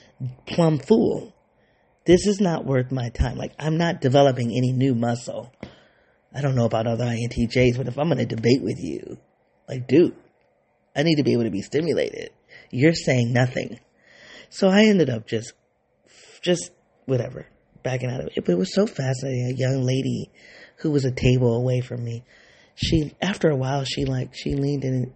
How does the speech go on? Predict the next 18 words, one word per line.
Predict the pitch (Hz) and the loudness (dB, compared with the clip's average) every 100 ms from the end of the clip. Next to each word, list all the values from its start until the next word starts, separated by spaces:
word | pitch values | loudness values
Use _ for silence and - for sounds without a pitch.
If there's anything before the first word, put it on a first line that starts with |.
| - | -6
and | 127 | 0
she | 131 | 0
was | |
a | 147 | 4
white | 180 - | 2 2
girl, | 98 113 - _ - - - _ - | -4 -10 -12 _ -20 -20 -20 _ -14
and | 139 | -6
she | - 143 | -2 0
leaned | 143 135 | 0 0
in | 131 | -4
and | 127 | -4
said, | 127 131 - | -8 -10 -6
"Are | 151 | -2
you | 180 220 302 | 0 2 0
okay?" | - 165 180 220 262 _ _ _ _ _ _ _ _ _ _ _ | -4 -6 -4 -6 -8 _ _ _ _ _ _ _ _ _ _ _
And | 131 | -4
I | 127 | -2
looked, | 123 123 120 | 0 -2 -4